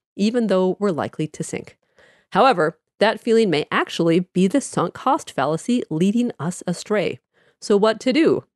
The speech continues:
Well, here are seven ways not only to throw in the towel, but to feel good about it. Tip number one, write down not only what it's cost you already,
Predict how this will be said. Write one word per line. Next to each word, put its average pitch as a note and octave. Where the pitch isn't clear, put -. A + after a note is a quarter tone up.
Well, A#3+
here C4
are D3
seven D#4
ways E3
not F3+
only A#3
to G#3+
throw G#3
in G#3
the G3
towel, B3
but G3+
to -
feel C#3+
good F#3
about A#2
it. -
Tip A3+
number G3
one, C#3+
write B3+
down F#3+
not D#3+
only G#3
what -
it's -
cost -
you G3
already, F3+